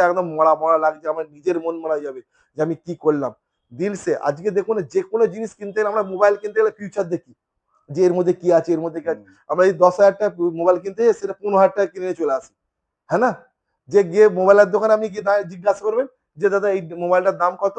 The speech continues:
Speaker 1: আপনি দশ হাজার টাকা, সে একটা যেমন, আহ, ওই সম্বন্ধে বলতে আরম্ভ করতে আপনি নিজে অটোমেটিক পনেরো হাজার টাকা কিনে চলে এসেছেন।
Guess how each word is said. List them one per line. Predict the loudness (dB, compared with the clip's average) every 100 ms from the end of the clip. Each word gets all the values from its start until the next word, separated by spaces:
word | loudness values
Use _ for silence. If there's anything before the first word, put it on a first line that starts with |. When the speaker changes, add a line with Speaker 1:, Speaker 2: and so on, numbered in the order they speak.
| -6
Speaker 1:
আপনি | -6 -6
দশ | -4 -4
হাজার | -4 -6
টাকা, | -6 -6
সে | -4
একটা | -4
যেমন, | -4 -6 -8
আহ, | -4 -4 -6 _ -20 -12
ওই | -2 0
সম্বন্ধে | 2 2 2 2
বলতে | 2 0 2
আরম্ভ | 0 0
করতে | -6 -4
আপনি | -6 -8
নিজে | -10 -2
অটোমেটিক | -2 -2 -10 -12 -8
পনেরো | -2
হাজার | -2 -2
টাকা | -8
কিনে | -10 -16
চলে | -20 _
এসেছেন। | _ _